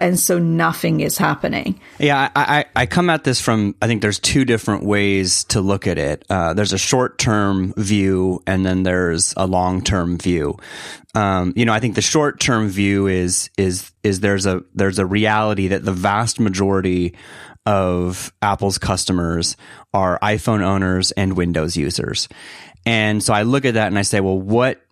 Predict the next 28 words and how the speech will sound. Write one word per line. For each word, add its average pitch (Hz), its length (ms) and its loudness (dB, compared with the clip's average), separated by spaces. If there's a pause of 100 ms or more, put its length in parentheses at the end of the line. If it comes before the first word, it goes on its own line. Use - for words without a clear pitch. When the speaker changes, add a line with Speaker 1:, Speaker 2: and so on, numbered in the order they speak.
(100)
Speaker 2:
what 117 440 0
do, 135 220 2
what 120 180 2
are 151 140 2
they 120 180 2
doing 95 580 -2 (140)
to 98 580 0
bring 98 640 0
those 95 500 0
Windows 101 800 0 (200)
ecosystem 101 580 0
users 90 580 0
into 107 800 0 (340)
their 120 240 2
ecosystem?" 87 680 -2
Because, 87 460 0
you - 80 -2
know, 90 80 -2
every 107 300 0
data 101 240 0
point 98 280 -2
that 90 140 0
we've 95 180 0
seen 90 300 0
suggests 90 600 -2
that 92 180 -2
the 95 80 0
more, 92 420 0